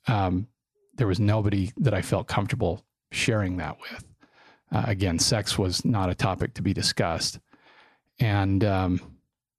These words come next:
and it, it, it really confused me. And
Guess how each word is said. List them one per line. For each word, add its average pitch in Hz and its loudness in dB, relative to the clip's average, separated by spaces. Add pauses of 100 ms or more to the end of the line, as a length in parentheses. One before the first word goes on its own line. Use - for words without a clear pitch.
(200)
and 104 2
it, 104 0
it, 107 2 (520)
it 120 2
really 104 2 (400)
confused 110 0
me. 87 -2 (960)
And 101 0